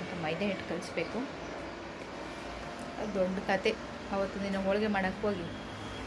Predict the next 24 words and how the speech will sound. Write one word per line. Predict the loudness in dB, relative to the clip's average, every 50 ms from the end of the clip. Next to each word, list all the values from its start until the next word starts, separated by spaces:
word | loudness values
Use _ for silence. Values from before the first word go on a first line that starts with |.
| -6 -6 -4 0
ಹೋಳಿಗೆ | 2 4 6 6 6 6 6
ಹೂರಣ | 6 6 6 6 6 6 6
ಜಾಸ್ತಿಯಾಗಿ | 6 4 4 4 4 6 6 6 6 6 6 4 4 4 4 2 2 2 0 0 -2 -2 -4 -6 -6 -6 -6 -6 -6 -6 -6 -6 -4 2 4
ಕಂಕಣ | 4 4 4 4 4 4 4 4 2 4 4
ಕಮ್ಮಿ | 4 4 4 4 4 4
ಕಲಸೀವಿ, | 2 4 4 4 4 4 4 4 4 4 4 4 4 2 2 2 -2 -4 -4 -4 -4 -4 -4 -4 -4 0 4
ಹೂರಣ | 6 6 8 8 8 8 8
ಜಾಸ್ತಿ | 6 6 6 4 4 4
ಆಗ್ಬಿಟ್ಟಿದೆ. | 4 2 0 0 2 2 0 0
ಹಾಗಾಗಿ | 0 0 2 4 6 6 6
ಅದ್ರದ್ದು | 6 4 4 4 4 4 4 6
ಬ್ಯಾಲೆನ್ಸ್ | 6 8 8 6 6 4 2 2
ಮಾಡಬೇಕಲ್ಲ, | 2 2 0 0 0 0 0 0 0 -2 -4 -4 -4 -4 -4 -4 -4 -4 -4 -4 -4 -4 -4 -4 -4 -4 -4 -4 -4 -4 -2 -2 -2
ಅದಕ್ಕೆ | -2 -2 -2 -2 0
ಮೈದಾ | 0 2 4 6 6
ಹಿಟ್ಟು | 6 4 2 0
ಕಲಸಿದ್ದೀನಿ. | 0 0 0 0 0 2 4 4 4 4 2 0 -4 -4 -4 -4 -4 -4 -4 0 2
ಕಲಸಿ | 4 4 4 2 2 2 2 4
ಈಗ | 4 4 4 4
ಬೇರೆ | 6 6 6 6 6 6
ಒಂದು | 4 4 2 0 0
ತಿಂಡಿ | 0 2 4 2 2 2
ಸ್ಪೆಷಲಾಗಿ | 2 0 0 2 2 2 2 2 2 0 0 0
ಏನಾದ್ರು | 0 0 0 0